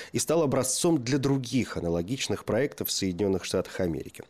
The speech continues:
Четырнадцатого августа тысяча девятьсот девяносто шестого года Веттерхан, специалист по воздействию токсичных металлов, изучала взаимодействие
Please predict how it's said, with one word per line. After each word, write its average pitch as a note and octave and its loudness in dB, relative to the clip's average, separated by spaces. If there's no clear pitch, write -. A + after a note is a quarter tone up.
Четырнадцатого D#3 0
августа D#3 2
тысяча C#3 -2
девятьсот A#2 2
девяносто A2+ 2
шестого F#2+ 2
года B2 4
Веттерхан, A#2 2
специалист G2 0
по - -2
воздействию F#2 0
токсичных - -4
металлов, C3+ 0
изучала G#2+ 0
взаимодействие G#2 2